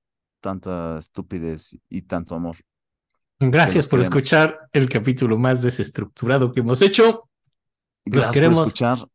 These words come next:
Speaker 1: Y, carajo, por favor, yo creo, yo creo personalmente que este programa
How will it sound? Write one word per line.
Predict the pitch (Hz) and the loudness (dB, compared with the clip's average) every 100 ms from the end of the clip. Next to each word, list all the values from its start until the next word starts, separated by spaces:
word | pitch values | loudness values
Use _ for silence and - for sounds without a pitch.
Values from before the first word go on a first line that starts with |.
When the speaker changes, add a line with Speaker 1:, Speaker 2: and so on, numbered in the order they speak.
| _ | _
Speaker 1:
Y, | - 113 117 - | -6 -4 -4 -6
carajo, | 143 160 160 139 - - | -4 -4 -2 -6 -6 -6
por | 123 | -8
favor, | - - 135 165 - _ _ _ _ _ _ _ _ _ _ _ - | -8 -8 -6 -6 -8 _ _ _ _ _ _ _ _ _ _ _ -18
yo | 123 165 | -12 -10
creo, | 175 175 190 247 - _ _ - | -6 -4 -4 -8 -16 _ _ -16
yo | - 156 | -10 -10
creo | 165 147 131 147 - _ _ _ _ _ _ _ _ _ _ _ | -10 -10 -8 -10 -16 _ _ _ _ _ _ _ _ _ _ _
personalmente | 107 101 104 110 113 104 92 104 165 _ _ _ _ _ _ _ _ _ _ | -16 -12 -12 -10 -10 -10 -12 -16 -18 _ _ _ _ _ _ _ _ _ _
que | 151 | -12
este | - | -12
programa | 196 165 135 139 139 131 | -10 -8 -6 -6 -6 -10